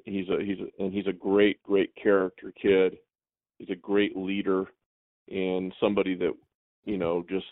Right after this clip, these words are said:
you would look at and say, you know, that guy's gonna be an N F L quarterback for a decade and a very good one. So the Houston Texans are the beneficiary of that. I just think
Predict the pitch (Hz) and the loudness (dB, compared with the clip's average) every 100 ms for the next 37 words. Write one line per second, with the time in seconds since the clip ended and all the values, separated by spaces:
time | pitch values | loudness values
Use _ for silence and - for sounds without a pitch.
0 | _ 110 98 92 95 107 113 104 85 98 | _ -6 -2 0 4 4 6 4 4 -2
1 | 104 95 95 110 92 101 92 87 95 92 | -2 0 2 2 2 0 -2 -4 -6 -4
2 | 92 95 92 92 - 104 95 85 95 85 | -4 -4 -4 -6 -2 0 0 0 -2 -2
3 | 95 101 - 87 87 - _ _ _ _ | -4 -4 -2 -2 -2 -8 _ _ _ _
4 | _ _ - 110 87 98 90 92 95 92 | _ _ -2 -2 2 2 2 0 0 2
5 | 85 85 _ _ _ _ - 98 90 90 | -2 -6 _ _ _ _ -2 2 2 2
6 | 95 101 - 98 107 101 - 95 95 92 | 0 -4 -4 0 2 2 -2 -4 -4 -4
7 | 95 98 90 101 92 - 98 92 92 85 | -2 -2 0 0 0 -2 0 2 2 0
8 | - 95 98 95 - 101 123 - 101 | 0 2 4 2 0 -4 -4 -6 -8